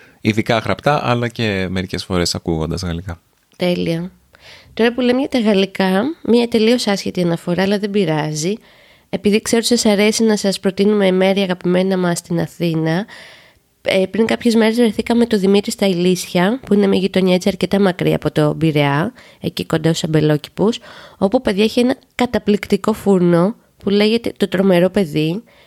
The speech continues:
Speaker 2: Έχει το τέλειο ψωμί με φουντούκι και ξηρούς καρπούς και φρούτα. Και όταν μπήκα στο φούρνο αυτό, μου έδωσε έτσι μια αίσθηση ότι είμαι στο Παρίσι.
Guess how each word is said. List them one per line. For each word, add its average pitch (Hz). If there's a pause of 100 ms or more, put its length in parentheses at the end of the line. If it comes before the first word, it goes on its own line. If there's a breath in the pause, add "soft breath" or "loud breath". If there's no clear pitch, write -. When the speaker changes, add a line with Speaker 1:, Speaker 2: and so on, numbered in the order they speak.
(140)
Speaker 2:
Έχει 247
το 220
τέλειο 220
ψωμί 208
με 214
φουντούκι 190
και 202
ξηρούς 190
καρπούς 185
και 185
φρούτα. 165 (580 loud breath)
Και 202
όταν 254
μπήκα 247
στο 247
φούρνο 240
αυτό, 254
μου 220
έδωσε 233
έτσι 185
μια 180
αίσθηση 180
ότι -
είμαι 185
στο 180
Παρίσι. 160